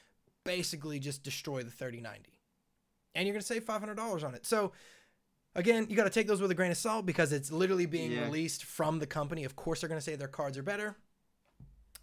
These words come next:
Speaker 1: But, uh, yeah, I don't know. I, I think that's pretty crazy. It's been a while since I think A M D has really had, uh, a true competitive card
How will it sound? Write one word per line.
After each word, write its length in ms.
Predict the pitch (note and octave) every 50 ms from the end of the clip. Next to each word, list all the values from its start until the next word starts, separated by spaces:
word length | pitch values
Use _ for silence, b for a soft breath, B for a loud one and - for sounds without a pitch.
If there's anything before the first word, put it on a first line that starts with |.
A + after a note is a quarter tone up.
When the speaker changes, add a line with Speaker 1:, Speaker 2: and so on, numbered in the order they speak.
| - -
Speaker 1:
But, 220 | E3+ D#3+ D#3+ -
uh, 220 | E3+ D#3+ D#3 D#3 -
yeah, 160 | - G#3+ G3 - B B B F3+ E3+ B
I 40 |
don't 100 | B3 B3+
know. 120 | F3+ - - -
I, 160 | E3 G3 G3 -
I 60 | G3+
think 180 | F#3+ B3+ B3 A3+
that's 160 | A#3 A3+ -
pretty 220 | - - A#3+ G#3
crazy. 520 | F#3 - - G3+ G3+ G#3 G#3 A3+ A#3 A#3 A3+ - -
It's 140 | E3 E3 -
been 160 | - A#3 B3
a 60 | A#3
while 260 | E3 D#3 D#3 E3 F3+
since 180 | - G3 F3+ -
I 80 | F3
think 220 | E3+ E3+ F3+ E3+ -
A 40 | E3
M 160 | D#3+ D#3 D3
D 100 | D3 D#3+ E3+
has 120 | D#3 B2+
really 220 | C3 D3 D3+ D3+
had, 340 | C3+ - C#3+ D3 D3+ D#3 D#3 - b b b b b b b b - -
uh, 280 | C#3 C3 C3 C3 C3 -
a 160 | C3+ C3+ C3+
true 500 | C3+ - - - - E3+ E3 E3 E3 D#3 - _ _ _ _ _ _
competitive 720 | - - D#3+ C3+ C#3 - D3+ C#3+ D3+ D3 D3+ C3+ A#2+ -
card 460 | - - - B2+ A#2+ B2+ C3+ D3 C#3+